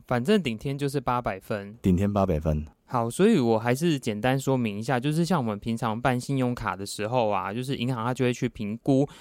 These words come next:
Speaker 1: 像刚才小梁哥讲的，我们这个透过联合征信的方法，就是，诶，到底可不可以办这张卡，我们的额度是多少，然后甚至像，诶，我们买房子或是买车的时候可以贷的成数是多少这样。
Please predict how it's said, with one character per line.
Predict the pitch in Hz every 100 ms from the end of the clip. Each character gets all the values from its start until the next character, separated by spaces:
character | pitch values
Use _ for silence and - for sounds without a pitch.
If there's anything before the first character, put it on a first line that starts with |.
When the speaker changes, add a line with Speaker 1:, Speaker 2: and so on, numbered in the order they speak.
| -
Speaker 1:
像 | 156 135
刚 | 143
才 |
小 | 117 104
梁 | 98
哥 | 104 127
讲 | 117 95
的， | 98
我 | 101
们 | 95 95
这 | 123
个 | 113 95 -
透 | 151
过 | 139 139
联 | 110
合 | 120
征 | 101 110 110
信 | 123
的 | 98
方 | 101 98 113
法， | 107 - 101
就 | 117
是， | 117 107
诶， | 123
到 | 135 156
底 | 113
可 | - 110
不 | 139
可 | 127 110
以 |
办 | 98 120
这 | 110
张 | 110 104
卡， | 113 - 101 - -
我 | 107
们 | 107
的 | 110
额 | 110 110
度 | 131
是 | 123 123
多 | - 107 113
少， | - 98 - - - - -
然 | 123
后 |
甚 | 170 180 165
至 | 160
像， | 165 135
诶， | 127
我 | 139
们 | 107 104
买 | 104 107 98
房 | 101 107 127
子 | 127 113
或 | 117 131
是 | 131
买 | 113 95
车 | - 160 160
的 | 127
时 | -
候 | 113 127
可 | -
以 | 113
贷 | 98 131 107
的 | 98
成 | - 101 104
数 | 131 113
是 | 120 110
多 | 101 98
少 | 107 92 98
这 | 98
样。 | 101